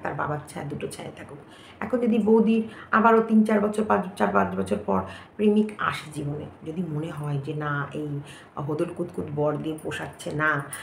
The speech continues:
আহ, আমার স্লিম ড্রিম একদম, আহ, একদম চিকনি চামেলি বয়ফ্রেন্ড চাই, তখন ওর বৌদি অনায়াসে ভেগে যাবে। আর এদেরকে বলবে, "এই বেশি কথা বলো না তো,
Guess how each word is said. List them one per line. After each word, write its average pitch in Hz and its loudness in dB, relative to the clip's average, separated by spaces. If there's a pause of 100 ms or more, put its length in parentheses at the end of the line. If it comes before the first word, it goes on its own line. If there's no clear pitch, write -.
(240)
আহ, 165 -6
আমার 160 -4
স্লিম 180 -2
ড্রিম 165 -4
একদম, 156 -4 (340)
আহ, 147 -2
একদম 151 -4 (140)
চিকনি 190 0
চামেলি 160 0 (600)
বয়ফ্রেন্ড 151 -2
চাই, - -10 (640)
তখন 214 2 (240)
ওর 220 -2
বৌদি 208 0
অনায়াসে 202 0 (1080)
ভেগে 151 -6
যাবে। - -8 (400)
আর 156 -2
এদেরকে 151 -4
বলবে, 151 -6 (100)
"এই 220 2
বেশি 175 -4
কথা 196 -2
বলো 220 0
না 262 -4
তো, 294 -8